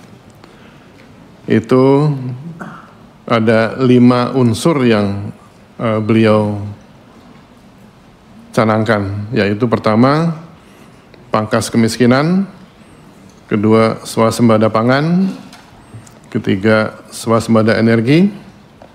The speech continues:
yang keempat, penyaluran subsidi tepat sasaran dengan pemanfaatan teknologi digital, kelima, hilirisasi komoditas untuk meningkatkan nilai tambah bagi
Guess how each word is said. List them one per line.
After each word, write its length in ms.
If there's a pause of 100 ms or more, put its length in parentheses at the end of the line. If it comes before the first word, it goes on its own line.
(960)
yang 240
keempat, 720
penyaluran 560
subsidi 520
tepat 360
sasaran 600 (720)
dengan 200
pemanfaatan 920
teknologi 480
digital, 640 (1300)
kelima, 640
hilirisasi 960
komoditas 880
untuk 400
meningkatkan 800 (240)
nilai 240
tambah 560
bagi 480